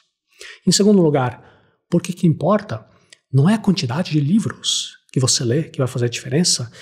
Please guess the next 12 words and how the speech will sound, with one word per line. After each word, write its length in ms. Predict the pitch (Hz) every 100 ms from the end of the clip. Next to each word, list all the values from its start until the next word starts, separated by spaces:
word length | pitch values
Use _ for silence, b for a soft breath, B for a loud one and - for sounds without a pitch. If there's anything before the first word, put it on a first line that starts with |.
| B
e 60 | 123
sim 220 | - 214
aquilo 240 | 175 185
que 80 | -
você 260 | 170 156 170
vai 120 | 196
fazer 560 | - 175 131 - 277
com 100 | -
aquilo 260 | 175 151 117
que 80 | 131
você 280 | 120 - 117
leu. 220 | 110